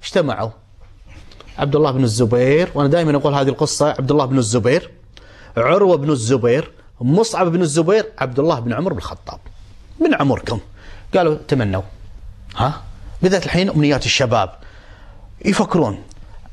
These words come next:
عبد الله بن الزبير ماذا تمنى؟ قال: "أتمنى إمرة المسلمين،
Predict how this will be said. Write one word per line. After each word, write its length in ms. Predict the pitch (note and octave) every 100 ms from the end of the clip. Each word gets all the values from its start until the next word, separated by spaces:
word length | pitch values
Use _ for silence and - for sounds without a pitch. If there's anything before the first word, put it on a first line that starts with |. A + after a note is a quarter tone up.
| -
عبد 140 | F3+ C4+
الله 120 | D4+
بن 100 | G#3+
الزبير 400 | B2+ B2+ G2+ F#2
ماذا 180 | G3 A3
تمنى؟ 340 | - B2 G#2
قال: 240 | G#2+ - D#3
"أتمنى 520 | D3 C#3+ D#3 D3+ C3+
إمرة 420 | - G3+ F3+ E3+ E3+
المسلمين، 640 | C#3 C3+ - C3 A#2 F#2+